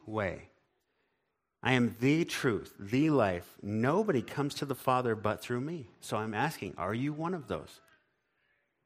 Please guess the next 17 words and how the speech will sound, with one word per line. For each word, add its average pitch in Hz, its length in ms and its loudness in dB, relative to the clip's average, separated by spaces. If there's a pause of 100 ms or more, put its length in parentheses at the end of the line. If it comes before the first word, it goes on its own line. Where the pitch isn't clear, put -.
(1160)
If 98 180 -10
not, 113 180 0
I 92 80 -2
would 92 120 -4
invite 92 420 -2
you 98 60 -6
to 87 80 -4
cry 107 260 -4
out 107 160 -2
to - 80 -16
him 98 160 -6
this - 180 -8
morning. 92 380 -6
Ask 143 320 -6
him 151 160 -6
to 110 120 -10
save 107 600 -6